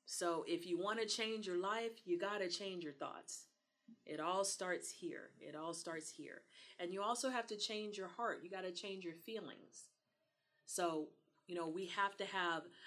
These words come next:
motivation to do that and help to do that and, and tools to do that. So that's what Zenergy is about.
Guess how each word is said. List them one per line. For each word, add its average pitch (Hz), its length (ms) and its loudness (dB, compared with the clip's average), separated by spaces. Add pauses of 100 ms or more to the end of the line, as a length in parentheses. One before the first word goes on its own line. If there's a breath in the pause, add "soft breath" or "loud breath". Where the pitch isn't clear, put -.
(160 loud breath)
motivation 190 880 4
to 180 80 4
do 151 200 0
that 135 300 -6 (240 soft breath)
and 139 160 -6
help 349 480 2
to 180 120 -2
do 143 220 0
that 143 340 -4 (380 loud breath)
and, 170 400 2
and 165 220 -4
tools 339 560 4
to 160 140 2
do 139 180 0
that. - 300 -6
So 170 180 0
that's 170 320 2
what 175 220 2
Zenergy 160 460 0
is 139 100 -4
about. 135 400 -2